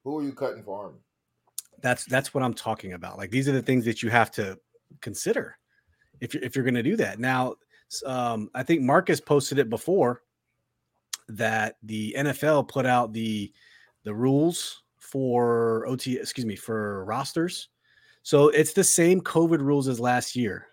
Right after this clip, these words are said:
Speaker 2: Um, if I can find it, I'll, I'll, I'll pull it up. But thank you, Marcus, for, for saying
Speaker 1: But,
Speaker 2: that.
Speaker 1: but
Speaker 2: I'm glad,
Speaker 1: don't you
Speaker 2: I'm
Speaker 1: still,
Speaker 2: glad you
Speaker 1: but don't
Speaker 2: did.
Speaker 1: you still have to cut 'em in order to get them back to put on that list?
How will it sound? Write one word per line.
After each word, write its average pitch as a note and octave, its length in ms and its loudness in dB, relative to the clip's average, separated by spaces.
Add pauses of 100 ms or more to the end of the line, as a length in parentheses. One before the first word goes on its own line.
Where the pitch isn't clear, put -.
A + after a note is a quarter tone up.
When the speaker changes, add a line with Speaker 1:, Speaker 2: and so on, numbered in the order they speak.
(240)
Speaker 2:
Um, G2+ 400 -16 (400)
if - 60 -12
I C3 60 2
can A#2+ 160 -4
find B2 260 0
it, G2+ 40 2
I'll, G#2 140 0
I'll, G#2+ 340 -4
I'll A2 140 -6
pull - 240 -4
it G2+ 80 -2
up. G#2 180 -2
But G2+ 200 -10 (160)
thank C3 200 -4
you, B2 80 -10
Marcus, A#2+ 340 0
for, G#2 360 -6
for G2+ 140 -14
saying A#2 360 0
Speaker 1:
But, G2 60 -4
Speaker 2:
that. F#2+ 140 -6
Speaker 1:
but E3 60 0
Speaker 2:
I'm F3 80 -4
glad, F#3 100 8
Speaker 1:
don't G#3 140 4
you G#3 60 -4
Speaker 2:
I'm G3+ 60 -4
Speaker 1:
still, F#3+ 120 4
Speaker 2:
glad G3+ 140 0
you D#3+ 80 2
Speaker 1:
but G#3 80 -2
don't F#3 120 4
Speaker 2:
did. F3+ 80 -10
Speaker 1:
you F#3+ 80 -6
still F3 180 4
have E3 140 4
to D3+ 80 -6
cut F3+ 280 6
'em C#3+ 180 -4 (300)
in C#3 140 -6
order D3+ 400 2
to C#3 60 -8
get D3 180 -4
them C3+ 180 -6
back C#3 280 -2
to B2+ 60 -14
put C#3 160 -6
on C3 160 -2
that A#2 140 -4
list? - 400 -6